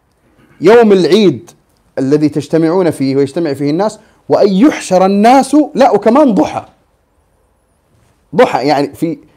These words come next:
وضوح الشمس وبداية النهار عشان ياخذ الموضوع وقته، وخلاص الآن المواجهة بين الحق والباطل. "موعدكم يوم الزينة وأن يحشر الناس ضحى". وهذا فيه فائدة،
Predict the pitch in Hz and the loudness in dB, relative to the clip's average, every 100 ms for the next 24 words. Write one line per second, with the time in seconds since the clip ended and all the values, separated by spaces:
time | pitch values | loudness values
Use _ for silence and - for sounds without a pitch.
0 | _ _ _ _ _ 147 151 190 269 294 | _ _ _ _ _ -2 2 4 4 2
1 | 190 220 240 - 165 175 202 220 208 202 | -2 2 0 0 -2 2 4 4 2 0
2 | 190 180 196 226 269 226 147 160 170 208 | -2 0 2 2 2 0 -2 -2 0 0
3 | 202 185 170 175 196 143 160 - 208 233 | 0 0 2 2 2 2 0 0 2 2
4 | 262 - _ _ _ _ _ _ - 196 | 2 -8 _ _ _ _ _ _ -2 0
5 | 143 - - 139 156 240 214 180 175 208 | 0 -2 -8 -4 0 2 2 2 2 2
6 | 190 175 170 156 202 202 156 139 113 95 | 2 0 -2 -4 -6 -2 -2 0 0 -2
7 | - _ _ 135 160 214 240 214 220 220 | -16 _ _ 0 2 2 2 2 2 0
8 | 190 165 240 247 277 143 160 226 214 - | -2 -2 0 0 -2 -2 -2 -2 -4 -4
9 | 175 165 180 240 - _ _ _ _ _ | -4 -2 -2 -4 -6 _ _ _ _ _
10 | _ _ - 123 - - _ _ _ _ | _ _ -8 -8 -8 -20 _ _ _ _
11 | _ _ _ _ - 165 277 240 240 214 | _ _ _ _ -4 2 2 2 0 0
12 | 214 175 147 160 180 | 2 2 2 0 0